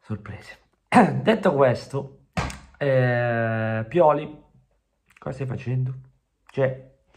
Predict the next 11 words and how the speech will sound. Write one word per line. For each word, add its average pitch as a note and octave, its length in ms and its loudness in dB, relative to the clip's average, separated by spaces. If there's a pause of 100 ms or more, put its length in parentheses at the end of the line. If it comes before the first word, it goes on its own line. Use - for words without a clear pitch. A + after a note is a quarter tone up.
(240)
ma E3+ 120 -4
io G#3+ 260 -2
mi C3 80 -4
domando C3 320 -2
e G#2+ 80 -8
dico, G#2 320 -14
no? A2+ 300 -14 (1900)
Già D#3 200 2
la, E3+ 280 0
la A#2+ 160 -10
cagata, B2 760 -6